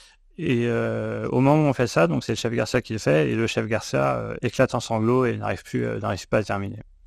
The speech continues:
Donc je l'attrape par le, par le col, euh, je lui dis, « Va dans mon véhicule »,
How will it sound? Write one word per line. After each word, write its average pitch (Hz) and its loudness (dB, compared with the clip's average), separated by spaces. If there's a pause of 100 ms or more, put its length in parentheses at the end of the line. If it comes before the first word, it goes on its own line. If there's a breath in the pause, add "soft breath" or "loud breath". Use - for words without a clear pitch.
(500 soft breath)
Donc 113 -2
je 110 0
l'attrape 120 2
par 117 6
le, 107 0
par 110 -4
le 107 0
col, 143 0 (640)
euh, 117 -6
je 104 -8
lui 110 -2
dis, « 127 -2
Va 113 0
dans 120 0
mon 113 0
véhicule », 127 -4